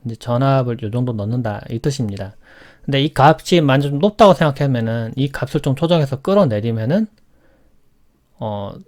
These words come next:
그러니까 오버클럭을 할 때 클럭을 좀 더 높게 집어넣기 위해서 전압값을 좀 더 밀어넣는 경우가 있습니다. 그러면 당연히 온도가 더 올라가겠죠.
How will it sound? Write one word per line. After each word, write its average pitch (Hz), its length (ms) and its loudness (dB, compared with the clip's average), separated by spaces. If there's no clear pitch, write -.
그러니까 127 340 -2
오버클럭을 202 720 8
할 - 240 -2
때 110 460 -4
클럭을 170 360 2
좀 160 160 -2
더 151 80 0
높게 196 280 0
집어넣기 127 580 -2
위해서 113 440 -4
전압값을 131 520 -2
좀 131 160 -2
더 110 240 -2
밀어넣는 120 460 0
경우가 143 200 -2
있습니다. 104 480 -8
그러면 165 420 2
당연히 175 380 4
온도가 165 380 4
더 117 100 -4
올라가겠죠. 131 720 0